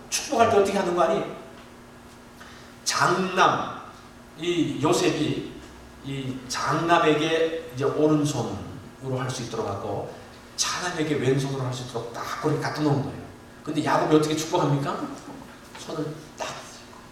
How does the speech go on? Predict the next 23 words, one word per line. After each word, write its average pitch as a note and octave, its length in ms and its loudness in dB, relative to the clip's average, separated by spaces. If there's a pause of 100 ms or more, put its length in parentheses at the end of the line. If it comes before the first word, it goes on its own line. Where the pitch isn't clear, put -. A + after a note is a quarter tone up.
(200)
어금밖에서 D3 640 2
축복해요. - 360 -14 (800)
그 F#3+ 200 -2
영적인 A#3+ 720 4
통찰력이 G#3+ 520 2
없으면 C3+ 400 0
그렇게 G3+ 220 -6
할 - 120 -12
수가 - 280 -8
없어요. - 260 -10 (720)
그것이 D#4 360 6
하나의 B3 440 2
야곱의 C3+ 640 6
예언자적인 G#3 1080 6 (180)
어떤 G3+ 460 2
그러한 A#3+ 640 6
일들을 G3+ 520 0
하고 C4 140 2
있는 - 140 -2
거예요. - 80 -12 (1120)
결국은 B3+ 460 4
이게 A3 140 6
에브라임이 G3 560 4